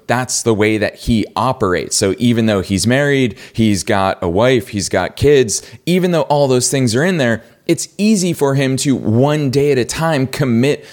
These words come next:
to those habits that he's built along the years. But for a lot of us who aren't in those habits and routines, the question then becomes is, "Can I exercise and eat well today? Just one day.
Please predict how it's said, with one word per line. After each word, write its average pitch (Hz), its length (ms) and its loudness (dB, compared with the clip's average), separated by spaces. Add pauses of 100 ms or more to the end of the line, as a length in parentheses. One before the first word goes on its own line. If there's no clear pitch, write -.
to 143 160 2
those 120 240 2
habits 123 520 -2
that 113 200 -2
he's 120 200 0
built 117 440 0
along 101 420 2
the 98 80 0
years. 135 520 2 (220)
But 165 160 2
for 160 180 2
a 139 60 4
lot 139 260 2
of 151 100 -2
us 110 260 2
who 131 220 2 (320)
aren't 147 380 2
in 147 220 2
those 110 220 2
habits 101 460 -2
and 113 140 2
routines, 107 580 0 (220)
the 135 80 2
question 196 480 -2
then 151 140 -2
becomes 135 480 0
is, 107 260 2 (360)
"Can 190 160 2
I 202 200 0
exercise 151 680 -2
and 127 180 0
eat 131 220 0
well 113 480 2 (200)
today? 90 440 0 (600)
Just 240 200 -2
one 226 160 0
day. 180 220 0